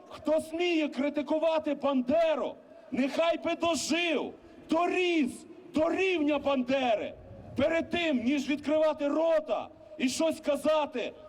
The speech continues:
на тих людей, які поклали свою голову за те, щоб ми себе зараз могли гордо називати українцями.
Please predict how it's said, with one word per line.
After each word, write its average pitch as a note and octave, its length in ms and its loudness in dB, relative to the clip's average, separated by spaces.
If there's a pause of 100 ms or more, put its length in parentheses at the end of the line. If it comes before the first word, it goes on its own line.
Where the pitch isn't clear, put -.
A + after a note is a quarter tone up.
(100)
на C4 180 0
тих D#4+ 340 -2
людей, D4 560 0 (240)
які B3+ 300 0
поклали D#4 540 2
свою D4 300 0
голову B3+ 720 0 (340)
за C4+ 200 -2
те, E4 280 0
щоб C#4 320 -2
ми D#4+ 180 0
себе C#4 240 -2
зараз C4+ 420 0
могли B3+ 280 2
гордо A#3+ 680 2 (260)
називати B3 760 0 (180)
українцями. B3 960 0